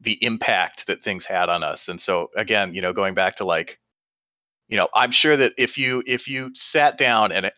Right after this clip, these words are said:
if I'd sat down and kept a journal of every ninety-five percent shot I took in X com,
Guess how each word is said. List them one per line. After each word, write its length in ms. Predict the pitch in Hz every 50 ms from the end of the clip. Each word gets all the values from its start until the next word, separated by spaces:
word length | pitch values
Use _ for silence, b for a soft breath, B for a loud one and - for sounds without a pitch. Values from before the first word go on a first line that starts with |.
| -
if 180 | 127 110 - -
I'd 180 | 123 135 139
sat 240 | - - 147 127 123
down 200 | - 127 113 98
and 80 | 98 -
kept 220 | - 113 - -
a 60 | 98
journal 380 | 87 - 98 98 98 95 85 87
of 80 | 87 -
every 280 | 80 101 98 110 104
ninety-five 640 | 92 98 98 98 101 95 98 - - 101 98 98 -
percent 360 | - 101 - - 95 95 -
shot 260 | - - 101 92 87
I 80 | 90 90
took 220 | - - 101 -
in 100 | 92 82
X 240 | - - - - -
com, 320 | - - 151 160 185 202